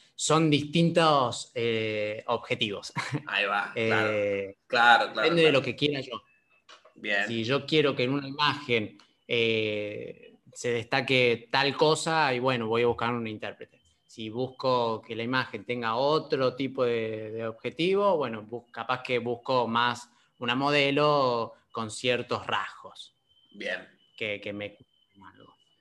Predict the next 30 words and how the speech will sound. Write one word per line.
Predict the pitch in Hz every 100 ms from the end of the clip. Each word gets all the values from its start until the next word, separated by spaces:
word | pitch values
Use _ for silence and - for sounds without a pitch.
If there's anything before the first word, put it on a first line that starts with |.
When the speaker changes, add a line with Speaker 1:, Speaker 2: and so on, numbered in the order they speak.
| _ 120
Speaker 1:
pero | 120
bueno, | 120 110
todo | 202
depende. | 175 110 101 92 92 -
Pero | _ _ _ 117 117
Speaker 2:
Claro. |
Speaker 1:
bueno, | 123 101 - - _ -
trabajar | 110 107 127
con | 127 - -
actores | 113 123 127
y | 120
actrices | 110 123 117 135 131 - - _ _
para, | 113 107 101
no | 98 107
sé | 120 110
si | 110 107 98 - _ _
habrá | 104 107 113
algún | 110 117 110
fotógrafo, | 110 123 117 110 110 104 98 98
fotógrafe | 107 117 117 113 113 104
que | 107 101
esté | 101 -
escuchando, | 101 - - 131 131 143 160 - - -
eh, | 110 107 104 101 98 95 95 _ _ _ _ _
eh, | 107 104 98 95
recomiendo. | 107 104 104 104 90 85 - _ _ _ -
Speaker 2:
Ahí | 101 101
va, | - - - _ _ _ -
ahí |
va. | 95 95 -